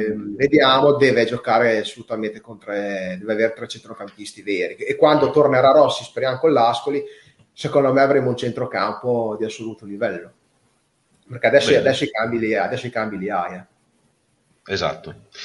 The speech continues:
Speaker 3: Gigi Frigieri,
Speaker 1: Sì,
Speaker 3: il
Speaker 1: eh.
Speaker 3: direttore della Salernitana, stasera ha detto che la posizione in classifica è frutto dei punti conquistati sul campo. Amsa mia, ciao ragazzi. Beh,
Speaker 2: Eh,
Speaker 3: insomma,
Speaker 1: No,
Speaker 3: la
Speaker 1: non tiriamo
Speaker 3: Salernitana
Speaker 1: in ballo, Salernitana, chiudiamola lì.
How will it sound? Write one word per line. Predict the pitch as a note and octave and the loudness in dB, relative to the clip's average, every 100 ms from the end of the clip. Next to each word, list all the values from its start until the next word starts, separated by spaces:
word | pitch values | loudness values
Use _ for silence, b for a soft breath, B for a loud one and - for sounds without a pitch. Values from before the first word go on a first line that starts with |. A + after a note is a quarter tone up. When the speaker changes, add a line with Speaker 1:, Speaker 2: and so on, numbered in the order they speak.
| B B | B B
Speaker 3:
Gigi | A2+ G3 A#3 | 0 2 2
Frigieri, | F3 C3+ G#2 | 2 4 4
Speaker 1:
Sì, | |
Speaker 3:
il | G#2 | 4
Speaker 1:
eh. | |
Speaker 3:
direttore | A#2 C#3 C#3+ F#3+ | 4 4 4 2
della | D#3+ C#3+ | 4 2
Salernitana, | D#3 C#3+ D3 C#3 E3 F#3 F3+ | 4 2 2 0 2 2 0
stasera | E3+ C3+ F3 D#3+ | 0 -2 -2 0
ha | |
detto | C#3 C3 | 0 0
che | A#2+ | -2
la | A#2 | -2
posizione | A#2+ A#2+ D#3 | -2 -6 -6
in | C#3+ | -2
classifica | C3 D#3+ D3+ C#3 | -2 -2 -6 -4
è | A#2 | -6
frutto | - - B2+ | -4 -6 -4
dei | G#2+ | -6
punti | C3 C#3 | -6 -6
conquistati | - A2+ A2+ A#2+ A2+ | -6 -4 -4 -4 -4
sul | A2 G2+ | -6 -2
campo. | E2 D2+ D2 E2 | 0 0 -2 -6
Amsa | E2+ - | -4 0
mia, | A#2 D#3 F3+ F3+ - | 0 2 2 0 -6
ciao | - G#2 | 2 4
ragazzi. | E2+ C2+ - - D2 - B B B | 4 0 -6 -12 -14 -20 B B B
Beh, | - | 2
Speaker 2:
Eh, | |
Speaker 3:
insomma, | G2+ G2 F#2+ | 4 6 6
Speaker 1:
No, | |
Speaker 3:
la | D3+ D#3 | 6 6
Speaker 1:
non | F3 | 4
tiriamo | F3+ G3 G3 | 6 6 6
Speaker 3:
Salernitana | F3+ | 4
Speaker 1:
in | E3+ | 2
ballo, | E3 D#3+ D#3 D3+ C#3 C#3+ B2 | 4 4 6 6 6 4 2
Salernitana, | - F3 F#3 F#3+ G#3 G#3+ G3+ | 2 4 4 2 4 2 2
chiudiamola | - D3 F#3+ F#3+ F3 D#3+ | -2 2 4 6 6 6
lì. | B2+ G#2+ - | 6 2 -4